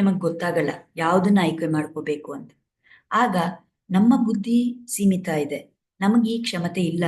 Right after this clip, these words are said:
ಇದನ್ನ ಡಿಸೈಡ್ ಮಾಡೋದಕ್ಕೆ ಅಂದಾಗ, ಯಾರಾದ್ರೂ ದೊಡ್ಡವರನ್ನ, ಯಾರಾದ್ರೂ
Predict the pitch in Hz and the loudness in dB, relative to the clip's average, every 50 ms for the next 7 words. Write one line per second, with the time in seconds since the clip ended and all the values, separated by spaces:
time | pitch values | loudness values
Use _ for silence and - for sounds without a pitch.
0 | 170 - 160 156 165 165 160 135 - - 170 170 160 165 160 151 147 147 147 143 | -4 -4 -6 -4 -2 -2 -2 -2 -4 -2 -2 -2 -2 0 0 2 2 0 0 -2
1 | 147 151 - - - - - _ _ - - 175 180 185 165 143 139 - 151 170 | -4 -6 -6 -10 -14 -14 -16 _ _ -8 -4 0 2 2 2 0 -2 -2 -2 -4
2 | 196 - - _ _ _ _ _ _ - 175 170 180 202 226 247 262 254 254 254 | -4 -6 -12 _ _ _ _ _ _ -6 -2 -2 0 0 0 0 -2 -2 -2 -2
3 | 226 - - - _ _ _ _ _ _ - 185 180 175 175 165 214 214 202 185 | -2 -2 -2 -8 _ _ _ _ _ _ -4 -2 -2 -2 0 0 2 2 2 2
4 | 175 160 147 - 170 151 - - - _ _ _ _ _ _ _ _ _ _ _ | 2 0 0 -2 -2 -4 -4 -6 -10 _ _ _ _ _ _ _ _ _ _ _
5 | _ _ _ - - 175 170 180 190 196 196 190 - 208 196 165 160 - | _ _ _ -8 -4 -2 -2 0 0 -2 -2 -2 -2 -4 -4 -4 -6 -12